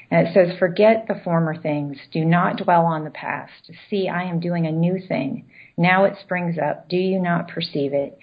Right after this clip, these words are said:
I am making a way for you in the wilderness and streams in the wasteland."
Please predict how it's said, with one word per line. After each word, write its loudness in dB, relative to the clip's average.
I 2
am 4
making 0
a 0
way 2
for 0
you 0
in -2
the 2
wilderness 2
and -2
streams -4
in -2
the 0
wasteland." -2